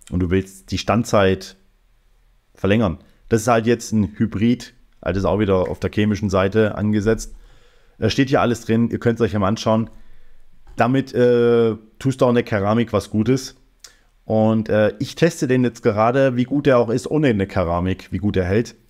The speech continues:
Äh, anscheinend sehr, sehr gut, ist auch sehr, sehr teuer, aber anscheinend sehr gute Standzeit.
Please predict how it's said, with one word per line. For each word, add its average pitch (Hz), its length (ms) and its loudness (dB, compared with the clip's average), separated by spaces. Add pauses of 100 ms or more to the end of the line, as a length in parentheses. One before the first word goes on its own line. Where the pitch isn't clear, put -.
(300)
Äh, 107 60 -2
anscheinend 110 580 2
sehr, 123 200 2
sehr 135 160 -2
gut, 139 240 -2
ist - 240 -6
auch 101 160 -4
sehr, 107 200 0
sehr 95 160 0
teuer, 117 360 -2 (320)
aber 101 240 0
anscheinend 98 840 0 (460)
sehr 117 220 2
gute 104 200 -4
Standzeit. 82 560 -4